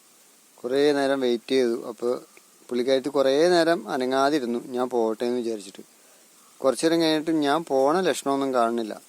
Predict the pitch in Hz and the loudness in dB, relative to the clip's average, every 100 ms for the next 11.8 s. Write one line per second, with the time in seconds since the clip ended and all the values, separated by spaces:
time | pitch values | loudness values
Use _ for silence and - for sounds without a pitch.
0 | - - - - 110 123 123 123 151 143 | -20 -20 -20 -20 -4 2 2 4 4 2
1 | 143 208 - - - - - - - 123 | -2 -8 -18 -20 -20 -20 -20 -20 -10 -6
2 | 123 123 123 120 127 143 143 165 156 139 | -4 -4 -6 -4 0 0 0 0 2 0
3 | - 185 165 180 170 147 147 160 - - | 2 4 6 6 4 2 -2 -8 -20 -20
4 | - _ _ - _ _ - _ - - | -20 _ _ -20 _ _ -20 _ -20 -20
5 | - - 131 160 170 165 170 170 170 165 | -20 -8 0 2 2 4 4 4 2 0
6 | 151 170 165 175 165 170 170 170 170 170 | 2 -2 0 0 2 2 4 2 2 2
7 | 160 123 113 - - - - - - 123 | 2 0 -6 -12 -20 -20 -20 -20 -14 -2
8 | 143 165 - - - - _ - 139 127 | 0 -2 -8 -20 -20 -20 _ -10 -4 -2
9 | 123 123 127 131 165 143 139 151 147 135 | 0 0 0 0 2 2 2 2 0 0
10 | 135 135 143 202 - - 123 120 123 123 | 0 0 -2 -4 -14 -12 -4 0 0 0
11 | 139 127 131 139 123 123 127 104 | -2 -2 0 0 0 -2 -4 -8